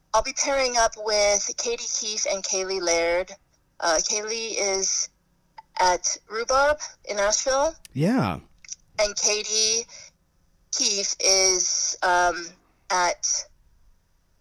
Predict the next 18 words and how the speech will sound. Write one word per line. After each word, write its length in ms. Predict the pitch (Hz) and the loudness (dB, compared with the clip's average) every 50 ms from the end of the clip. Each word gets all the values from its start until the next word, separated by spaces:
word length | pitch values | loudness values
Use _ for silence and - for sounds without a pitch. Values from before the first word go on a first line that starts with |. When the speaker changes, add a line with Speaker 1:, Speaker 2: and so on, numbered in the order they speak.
| _ | _
Speaker 1:
McCrady's 760 | 196 - - - 196 196 170 - - - - - - - - - _ _ _ _ - - - _ - | -8 -6 0 0 2 0 0 -4 -8 -6 -4 -4 -4 -4 -6 -8 _ _ _ _ -20 -20 -20 _ -14
Speaker 2:
Right. 260 | 104 107 123 123 117 | -10 -8 -6 -6 -4
Speaker 1:
in 40 | 95 | -4
Charleston. 400 | - - 113 - - - - - - - | -4 -4 -4 -4 -6 -6 -8 -12 -8 -6
Speaker 2:
Right, 340 | 101 113 139 135 104 80 - - | -4 -2 -2 0 0 -2 -2 -2
right. 140 | 95 110 | 0 2
Speaker 1:
Um, 500 | 104 214 107 104 101 98 92 - - 98 - - _ _ _ _ _ _ | 4 4 6 6 4 4 2 0 -6 -12 -14 -18 _ _ _ _ _ _
so 480 | - - - - - - 262 240 233 233 | -20 -10 -6 -4 0 2 2 2 2 2
we 60 | 262 277 294 294 294 294 285 240 | 2 2 2 2 2 2 4 4
are 80 | 240 - | 2 2
going 320 | 240 247 240 240 240 233 208 - - | 2 2 2 2 0 0 -2 -4 -4
to 240 | 233 233 226 226 226 220 - | -2 -2 -2 -2 0 0 0
have 260 | 214 214 214 214 214 - | 2 2 2 0 0 -2
basically 400 | 392 427 - 339 - 302 277 247 | -2 -2 -2 0 0 2 2 2
a 60 | 233 | 2
discussion 840 | - - - - - 214 196 196 - - 233 220 220 220 214 220 - - | 2 0 0 2 0 0 0 0 -2 -2 -4 -4 -4 -4 -6 -8 -8 -8
about 320 | 180 - 165 156 151 - - | -6 -2 0 0 0 -2 0
why 460 | 175 170 170 170 170 175 175 180 | 0 2 2 4 4 2 2 0